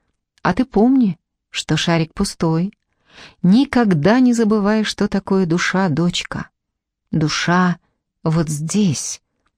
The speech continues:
Ребром ладони отец ударил себя по груди выше сердца. "Душа — это работа ума и сердца. Они сходятся в душе.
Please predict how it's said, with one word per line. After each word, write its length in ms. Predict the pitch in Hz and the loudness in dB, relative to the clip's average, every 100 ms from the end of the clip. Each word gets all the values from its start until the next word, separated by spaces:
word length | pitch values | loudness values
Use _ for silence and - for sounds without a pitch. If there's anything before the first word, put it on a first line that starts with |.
| _ _ | _ _
Ребром 380 | 170 170 202 214 | -2 0 2 2
ладони 500 | 170 165 226 220 202 - - - | 2 2 2 2 -2 -8 -10 -4
отец 340 | 202 302 294 | -2 -2 -2
ударил 320 | 170 185 180 | 0 2 2
себя 260 | 151 170 170 | 0 0 0
по 140 | 170 | -2
груди 560 | 156 156 156 156 240 254 - _ - | -2 0 0 2 0 0 -6 _ -4
выше 340 | 165 214 - | 0 0 -2
сердца. 600 | 180 - 131 - - 170 - _ _ _ _ - | -6 -6 -6 -8 -12 -14 -16 _ _ _ _ -4
"Душа — 720 | 165 156 120 - 143 185 190 - _ _ _ _ - | -2 0 -2 -2 -2 0 0 -4 _ _ _ _ -6
это 180 | 208 185 | -2 0
работа 420 | 175 156 220 208 | 0 2 0 0
ума 560 | - 190 175 175 208 - - | 0 2 2 2 0 -4 -4
и 80 | |
сердца. 760 | 175 - - 214 196 - - 170 _ _ - - - | -4 -4 -2 -2 -4 -8 -10 -10 _ _ -20 -8 0
Они 180 | 220 | 2
сходятся 560 | 269 - 302 151 - - | 2 0 0 0 -2 -6
в 60 | 156 | -4
душе. 440 | 190 - 151 151 | -2 -2 -4 -4